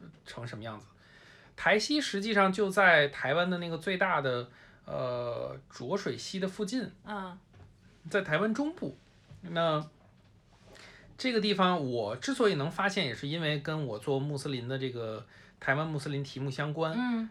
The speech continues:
Speaker 1: 那查史料说，台西实际上是，呃，在明清时期大陆的穆斯林移居到台湾的时候最早的一个登陆地。
Speaker 2: 嗯。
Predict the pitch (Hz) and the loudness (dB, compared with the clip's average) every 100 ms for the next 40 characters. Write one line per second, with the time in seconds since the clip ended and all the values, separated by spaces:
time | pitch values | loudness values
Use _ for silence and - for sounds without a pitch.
0 | - 151 147 143 135 131 - - - 123 | -6 -2 0 2 0 -2 -8 -8 -4 -2
1 | 156 214 - 110 165 170 160 170 175 - | 0 -2 -2 0 2 2 2 -2 -2 -6
2 | 117 147 - 185 190 - 135 185 160 147 | -6 -6 -6 -4 -4 -4 -6 -4 -4 -2
3 | 139 135 - 139 127 120 - - - - | -2 -2 -2 0 0 -4 -10 -20 -20 -6
4 | 139 127 123 123 175 139 147 156 180 - | -2 0 -2 -2 0 0 -2 -4 -4 -2
5 | 131 139 - 156 151 151 180 156 165 147 | -4 -4 -6 -2 -2 0 0 0 -2 -4
6 | 127 123 156 143 147 127 120 139 127 120 | -4 -4 -4 -6 -6 -6 -4 -6 -6 -8
7 | 147 180 180 165 139 117 - 107 113 160 | -8 -6 -2 0 0 0 -6 -6 -2 -2
8 | 170 135 120 139 139 185 156 101 98 113 | -2 -6 -6 -6 -4 -6 -6 -8 -8 -10
9 | 135 147 170 175 160 202 180 - 247 233 | -8 -6 -6 -8 -8 -10 -10 -6 0 0